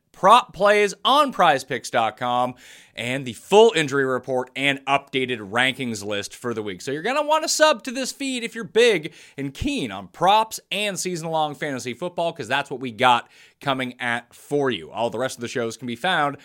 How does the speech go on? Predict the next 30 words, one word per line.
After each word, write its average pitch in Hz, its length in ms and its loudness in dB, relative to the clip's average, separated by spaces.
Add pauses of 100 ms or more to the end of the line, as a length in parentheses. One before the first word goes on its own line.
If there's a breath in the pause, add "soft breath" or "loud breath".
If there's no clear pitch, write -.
(240 loud breath)
on 185 240 4
the 175 80 -2
Pat 139 260 4
Mayo 127 180 0
Experience 139 720 -8
audio 107 380 -2
feeds, 87 280 -16
which 220 280 -6
if 131 100 -8
you 117 120 -10
rate 123 180 -2
and 123 120 -10
review 120 340 -6
right 120 280 -2
now 160 580 2 (260 loud breath)
on 139 220 2
Apple 127 420 0
or 123 120 -6
Spotify, 120 560 -2
five 107 360 -2
stars, 226 440 2
and 139 180 -6
leave 110 180 -8
something - 320 -10
nice 110 180 -6
about 107 220 -6
the 113 80 -12
show, 170 200 -4
you're 156 360 -4
in 196 320 4